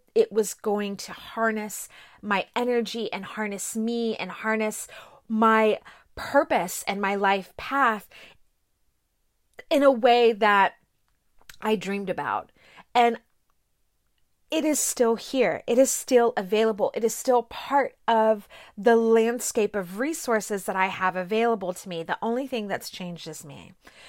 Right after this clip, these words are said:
And so I've been tapping into, um, some of the things that really lit me up, and I've returned back to them. And one of the things that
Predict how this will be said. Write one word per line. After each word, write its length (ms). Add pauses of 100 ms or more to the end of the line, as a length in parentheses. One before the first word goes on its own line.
(140)
And 160
so 160
I've 220
been 240
tapping 640
into, 800 (600)
um, 400 (440)
some 260
of 40
the 120
things 240
that 200
really 320
lit 280
me 160
up, 340 (100)
and 160
I've 240
returned 560
back 300
to 140
them. 360 (460)
And 560 (640)
one 380
of 100
the 120
things 540
that 600